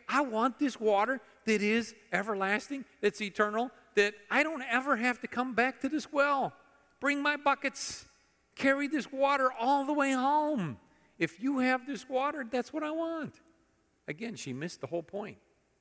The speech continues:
of who he was and what he was trying to share with her. He said to her, "Go call your husband and come here."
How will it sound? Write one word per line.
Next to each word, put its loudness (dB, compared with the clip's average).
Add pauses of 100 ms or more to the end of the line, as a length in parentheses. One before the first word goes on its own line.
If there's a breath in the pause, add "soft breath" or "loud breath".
(440)
of -6
who -2
he -4
was -4 (300 loud breath)
and -4
what -2
he -8
was -6
trying -4
to -12
share -2
with -2
her. -4 (1040)
He -2
said -2
to 2
her, 0 (300 loud breath)
"Go 0
call -2
your 0
husband -4
and -4
come -6
here." -4